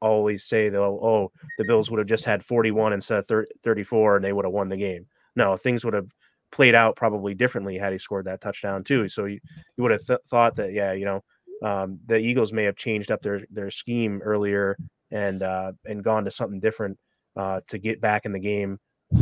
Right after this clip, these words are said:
uh, w-, if that was a, if the play went the other way. But I just, uh, w-, I guess it's more of the, the next play mindset, right? It's not about what just happened. As soon as those mistakes happen, you gotta move on and, and keep trying to make the, the best play on the next one.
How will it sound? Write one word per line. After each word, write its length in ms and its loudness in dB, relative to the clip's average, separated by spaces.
uh, 340 0
w-, 200 -2
if 180 -2
that 240 4
was 160 2
a, 120 -2
if 140 -4
the 80 0
play 180 4
went 100 2
the 100 0
other 140 2
way. 300 -2
But 100 -2
I 100 0
just, 220 -8
uh, 220 0
w-, 160 0
I 40 4
guess 220 4
it's 320 -6
more 220 10
of 80 6
the, 160 4
the 140 2
next 180 4
play 160 4
mindset, 440 -2
right? 120 0
It's 160 -4
not 180 4
about 360 2
what 180 0
just 180 -2
happened. 480 -2
As 120 -8
soon 180 0
as 120 0
those 320 0
mistakes 380 -6
happen, 440 -4
you 80 -8
gotta 180 2
move 220 -2
on 360 0
and, 220 -6
and 200 -8
keep 200 -6
trying 220 2
to 60 -2
make 240 -4
the, 220 -8
the 80 -12
best 260 -4
play 200 0
on 80 -2
the 80 -4
next 200 -8
one. 120 -20